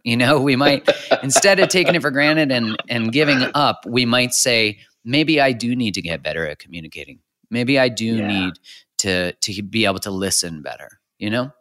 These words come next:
Speaker 2: Yeah. And all of that letting go that you're talking about in particular is letting go of all of those constraints and then saying, "I'm gonna be ultra present." You're talking about presence. You're talking about the
Speaker 1: Yes.
Speaker 2: now.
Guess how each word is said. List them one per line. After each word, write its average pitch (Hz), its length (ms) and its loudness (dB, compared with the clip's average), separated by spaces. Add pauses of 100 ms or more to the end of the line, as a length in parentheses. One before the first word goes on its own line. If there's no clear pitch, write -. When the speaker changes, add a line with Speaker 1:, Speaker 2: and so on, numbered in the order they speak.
(800)
Speaker 2:
Yeah. 85 380 -12 (480)
And 123 140 0
all 131 280 6
of 120 100 0
that 110 220 4
letting 104 300 -2
go 101 240 4
that 95 180 -4
you're 95 100 -4
talking 90 440 -4
about 87 400 -6 (460)
in - 120 -6
particular 107 680 -4
is 95 200 -4
letting 113 320 0
go 101 260 4
of 95 120 0
all 101 240 4
of 87 80 -4
those 95 180 -2
constraints 107 840 -2 (240)
and 110 120 0
then 104 160 2
saying, 101 520 0 (240)
"I'm 123 180 4
gonna 113 200 0
be 104 200 -2
ultra 110 320 0
present." - 460 -2
You're 104 100 -4
talking 151 400 -4
about 90 240 -6
presence. - 680 -4
You're 107 120 -2
talking 120 340 -2
about 95 320 0
the 95 60 -6
Speaker 1:
Yes. 92 80 -6
Speaker 2:
now. 92 380 -6